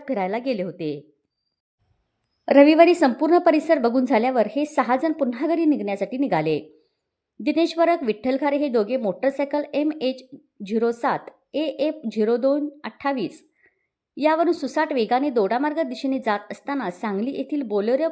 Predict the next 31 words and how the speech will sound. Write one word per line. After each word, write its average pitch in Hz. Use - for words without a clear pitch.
पिकअप 226
टेम्पो 202
हा 269
गोवा 220
दोडामार्ग 233
येथे 311
बकऱ्याखाली 247
करून 262
पुन्हा 269
तिलारी 220
घाट 233
मार्गे 233
सांगली 226
येथे 262
जात 175
होता. 143
मोटरसायकल 339
घेऊन 339
सुसाट 285
वेगाने 240
येत 233
आहेत 240
हे 302
पाहून 302
बोलेरो 233
पिकअप 285
चालकाने 233
त्यांना 220
वाचवण्यासाठी 285
प्रयत्न 190
करत 190